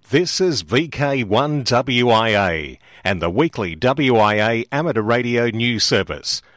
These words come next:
on R F, internet streaming and text at W I A dot org dot A U.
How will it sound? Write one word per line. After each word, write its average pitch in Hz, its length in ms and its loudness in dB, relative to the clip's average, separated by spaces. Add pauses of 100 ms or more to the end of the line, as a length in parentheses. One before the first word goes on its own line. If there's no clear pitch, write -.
on 101 160 2
R 82 300 -2
F, 143 320 -4
internet 120 440 0
streaming 151 540 0
and 156 240 -2
text - 560 -2 (300)
at 80 220 -2
W 143 360 0
I 117 200 2
A 117 280 0
dot 123 300 2
org 113 340 0
dot 110 180 2
A 98 140 2
U. 92 540 -2